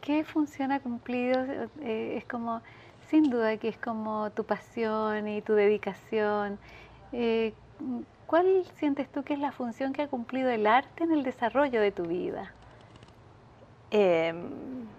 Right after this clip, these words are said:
Speaker 2: bueno, ha cumplido la función de hacerme una persona feliz. Yo creo que eso,
Speaker 1: Ah.
Speaker 2: yo, eh,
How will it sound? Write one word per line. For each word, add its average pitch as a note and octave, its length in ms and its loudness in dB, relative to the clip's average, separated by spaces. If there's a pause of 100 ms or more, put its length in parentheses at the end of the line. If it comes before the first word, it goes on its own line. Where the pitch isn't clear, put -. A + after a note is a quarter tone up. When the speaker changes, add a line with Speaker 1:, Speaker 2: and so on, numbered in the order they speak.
(1600)
Speaker 2:
bueno, F#3+ 640 8 (800)
ha G#3 160 10
cumplido G#3 580 10
la G3 140 12
función G#3 580 8
de F3+ 60 10
hacerme G#3 340 10
una G3 160 10
persona G#3 340 6
feliz. F3+ 440 4 (160)
Yo E3+ 100 8
creo F3 260 2
que F3 220 6
eso, G#3 360 6
Speaker 1:
Ah. G3 260 6
Speaker 2:
yo, G3+ 320 12 (640)
eh, F3 480 8